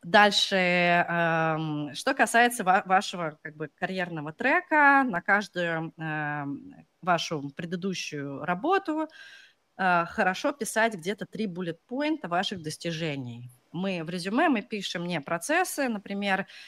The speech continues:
делал там, создавал прототипы, разрабатывал веб-сайты,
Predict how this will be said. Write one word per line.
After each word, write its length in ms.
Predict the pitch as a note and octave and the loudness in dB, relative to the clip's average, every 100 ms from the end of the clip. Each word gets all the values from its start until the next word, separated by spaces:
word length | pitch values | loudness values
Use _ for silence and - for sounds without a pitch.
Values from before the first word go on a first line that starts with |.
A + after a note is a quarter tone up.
| - _ | -20 _
делал 480 | F3 F3+ A3 G3+ F#3 | -10 0 4 4 2
там, 280 | F3 D3+ D3 | 0 0 0
создавал 1000 | - - B3 G3 F#3+ F3+ F#3 F#3+ F#3+ F3+ | -4 -2 0 2 4 4 4 4 4 2
прототипы, 920 | - F3 - E3 E3 - F#3 - C#3+ | -6 -8 -4 -4 -2 -6 -6 -2 -2
разрабатывал 1040 | D#3 F3 F3 E3+ D#3 F3 E3 E3+ D3+ D3 D3 | 0 -2 -2 -2 0 0 0 -4 -6 -6 -4
веб-сайты, 880 | D#3+ - - E3+ E3 C#3+ - C3+ | -6 -6 -2 2 2 0 -6 -8